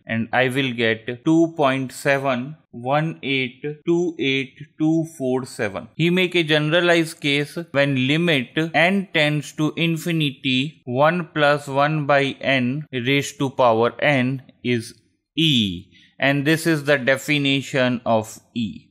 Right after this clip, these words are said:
given by Jacob Bernoulli while working on compound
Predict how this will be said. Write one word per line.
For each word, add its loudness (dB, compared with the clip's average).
given 0
by 2
Jacob 0
Bernoulli 2
while 2
working 0
on 0
compound 2